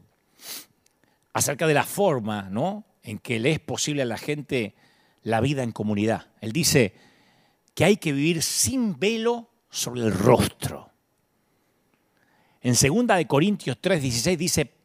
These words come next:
"Pero cuando se conviertan al Señor,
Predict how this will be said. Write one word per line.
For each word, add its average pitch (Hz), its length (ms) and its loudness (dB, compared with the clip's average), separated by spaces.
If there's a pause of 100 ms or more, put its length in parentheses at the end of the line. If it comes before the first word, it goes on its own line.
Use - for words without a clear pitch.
(240)
"Pero 156 220 2
cuando 170 320 -2
se 165 180 0
conviertan 180 760 -4
al 139 160 -6
Señor, 147 520 -4